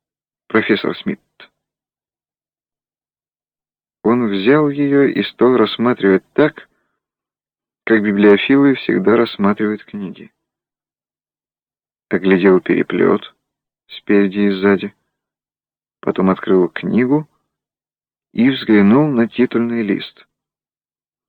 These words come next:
И тут я испытал детское чувство гордости и удовлетворения. Мне удалось ошеломить специалиста.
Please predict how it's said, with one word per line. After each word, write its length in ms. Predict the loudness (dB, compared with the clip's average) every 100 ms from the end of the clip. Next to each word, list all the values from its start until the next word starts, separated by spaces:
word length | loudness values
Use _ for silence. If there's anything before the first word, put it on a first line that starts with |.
| _ _ _ _ _ _ _ _ _ _ _ _
И 120 | -8 -6
тут 280 | -4 -4
я 240 | 2 4 2
испытал 600 | 0 -6 0 2 0 -2 _ _ _ _ _ _ _ _ _ _ _ -14
детское 540 | -2 0 0 0 -2
чувство 400 | 0 -4 -2 -2
гордости 840 | -2 0 0 0 -2 -4 -6 -12 -12 -2
и 140 | 0
удовлетворения. 1300 | 2 2 2 0 0 0 2 2 0 -2 -6 -6 -10 _ _ _ _ _ _ _ _ _ _ _
Мне 320 | -4 0 2
удалось 540 | 2 2 0 2 0 -2
ошеломить 500 | -4 -2 -2 -4 -8
специалиста. 720 | -10 -6 -4 -4 -10 -18 _